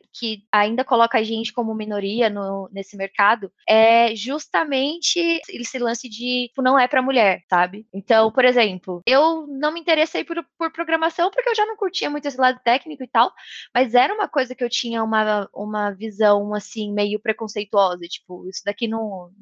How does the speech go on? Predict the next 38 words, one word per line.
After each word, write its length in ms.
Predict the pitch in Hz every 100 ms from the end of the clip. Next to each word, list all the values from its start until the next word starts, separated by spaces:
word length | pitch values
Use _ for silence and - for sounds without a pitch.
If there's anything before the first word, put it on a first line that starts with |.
| 202
não 160 | 208 214
seria 360 | - 208 214 185
pra 160 | 208
mim. 220 | 185 170 _ _ -
Porque 400 | 254 - 254 -
eu, 160 | 233 277 262 -
eu 540 | 226 226 247 226 170 _
acho 480 | - 208 220 - 202
isso? 460 | 220 247 - - 170 202
Não, 320 | 262 277 214
é 40 |
porque 280 | - 208 -
era 180 | 214 214
o 40 |
que 180 | - 240
eu 100 | 247
via 520 | 214 226 226 254 262
e 80 | 262
eu 100 | 254
achava 480 | 254 - 208 214 240
que 520 | - 247 240 247 - -
as 160 | -
coisas 280 | - 220 220
eram 160 | 214 214
daquele 340 | 220 220 254
jeito. 240 | 240 190 _ - - - -
E 120 | 240
hoje 160 | 254
a 40 | 311
gente 300 | 277 262 311
vê 240 | 233 247
aí 260 | 254 247 262 220
vários, 800 | 220 220 240 285 277 262 240 -
vários 360 | 208 240 262
grupos 640 | 208 220 269 - 226 220 - _ - _
que 200 | - 233
incentivam 680 | 233 - 233 226 - 220 240
mulheres, 640 | 226 220 190 196 214 220